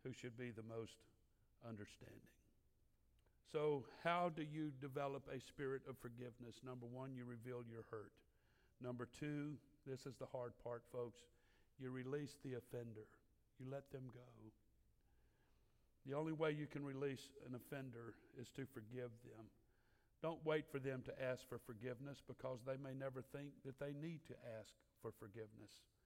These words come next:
Besides, you're doing it primarily for your sake, not theirs. You're, you're going to need forgiveness in the future,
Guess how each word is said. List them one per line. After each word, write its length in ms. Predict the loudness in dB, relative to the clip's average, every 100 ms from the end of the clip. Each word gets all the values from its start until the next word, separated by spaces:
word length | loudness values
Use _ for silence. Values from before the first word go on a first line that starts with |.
| _ _ _ _ _ _ _ -8
Besides, 640 | -4 0 4 4 2 -4 -12 -4
you're 180 | -2 0
doing 280 | 0 0
it 100 | -2 -8 -20 _ _ _ _ _ _ _
primarily 540 | -4 0 4 6 6 4
for 100 | 0
your 220 | 0 0
sake, 460 | 0 -4 -6 -8 -14 -20 -2
not 200 | 0 0 0
theirs. 500 | 0 0 -8 -12 -16 _ _ _ -20 _ _ _ _ _ _ _ _ -4
You're, 360 | 0 2 2 -2 -4
you're 160 | 0 2
going 340 | 2 2 2
to 100 | 0 0
need 260 | 2 2 2
forgiveness 680 | -2 4 4 4 -2 -6 -8 -4
in 100 | -2
the 60 | -2
future, 500 | 0 0 0 -6